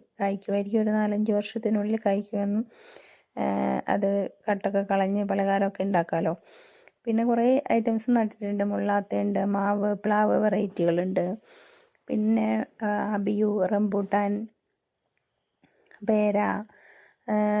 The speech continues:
മാംഗോസ്റ്റിൻ, അങ്ങനെയുള്ള കുറേ ഐറ്റംസ് ഉണ്ട്. പിന്നെ ഇത് കോവൽ, വാഴക്കൊലയൊക്കെ നിൽക്കുന്നുണ്ട്. ഇതെൻ്റെ ഫാമിൻ്റെ അനുബന്ധിച്ചുള്ള ഒരു, ഏ, സ്ഥലമാണ്. ഇവിടെയാണ് ഇതൊക്കെ നട്ടു വെച്ചിട്ടുള്ളത്. നല്ല വെയിലുള്ള ഏരിയ ആണ് കേട്ടോ. അപ്പോൾ ഇതൊക്കെ,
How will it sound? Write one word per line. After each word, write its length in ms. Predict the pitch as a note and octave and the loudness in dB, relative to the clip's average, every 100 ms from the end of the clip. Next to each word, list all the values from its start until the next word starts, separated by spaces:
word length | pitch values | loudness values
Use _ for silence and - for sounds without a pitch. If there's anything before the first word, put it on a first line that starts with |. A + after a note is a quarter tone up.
| G#3 | 0
മാംഗോസ്റ്റിൻ, 760 | G3+ G3+ G3+ G#3 G#3 - G#3+ G#3 G#3+ - _ _ _ - - | 0 0 -2 -2 -2 -4 -4 -2 -4 -8 _ _ _ -20 -4
അങ്ങനെയുള്ള 380 | A3 A3 A3 A#3 | 0 2 2 0
കുറേ 260 | A#3 G3+ A3 | 0 -2 0
ഐറ്റംസ് 440 | G#3+ G3+ G3+ G3 - | -2 -2 -4 -4 -4
ഉണ്ട്. 220 | G3+ F#3+ - _ - - _ _ _ | -2 -2 -6 _ -20 -20 _ _ _
പിന്നെ 300 | G#3+ G3+ G3+ G3 | -6 -2 -2 -2
ഇത് 120 | - G#3 | -2 0
കോവൽ, 520 | G#3 G3+ G3 G3 G3 G#3 B3+ - - _ _ _ _ - | 2 4 4 2 0 2 0 -4 -20 _ _ _ _ -10
വാഴക്കൊലയൊക്കെ 760 | G#3 G#3 G3 G3+ G3+ G3+ G3+ | -4 -2 -2 -2 0 0 0
നിൽക്കുന്നുണ്ട്. 560 | G#3+ G#3 G3 G3 G3 G3 - - - - _ | -2 -2 -2 -2 -2 -4 -10 -18 -20 -20 _
ഇതെൻ്റെ 280 | A3 A3 | 0 0
ഫാമിൻ്റെ 480 | A3 A3+ G#3+ G3+ G#3+ | 2 0 0 0 0
അനുബന്ധിച്ചുള്ള 640 | A3 A3 G#3 G3 - G#3+ G#3 E3+ | 0 0 -2 -4 -2 0 0 0
ഒരു, 240 | F#3 G3 G3 - - | -2 -2 -2 -4 -6
ഏ, 80 | - G3+ | -4 -4
സ്ഥലമാണ്. 540 | G#3+ G3+ G3+ G3+ G3+ | -4 -2 0 0 0
ഇവിടെയാണ് 500 | G#3+ G3+ G3 G3+ G3+ C4 - - - | 0 0 0 0 0 -2 -4 -20 -20
ഇതൊക്കെ 260 | - A3 G3+ | -8 -4 -2
നട്ടു 300 | G#3 G3 G3 | -2 -2 -2
വെച്ചിട്ടുള്ളത്. 520 | G3+ G#3+ A3 F#3+ G3 | -2 -2 -4 -2 0
നല്ല 300 | G3 G3 G3+ | 0 -2 0
വെയിലുള്ള 520 | G#3 G#3 G3+ G#3+ G#3+ | 0 0 0 2 2
ഏരിയ 360 | G#3 G3 G3 G3 | 2 0 0 0
ആണ് 120 | G3+ | 0
കേട്ടോ. 260 | F3 F3+ F#3 - - - _ | -2 -2 -4 -6 -16 -20 _
അപ്പോൾ 200 | - - | -6 -2
ഇതൊക്കെ, 340 | G3+ G3+ G3 | -2 -2 -4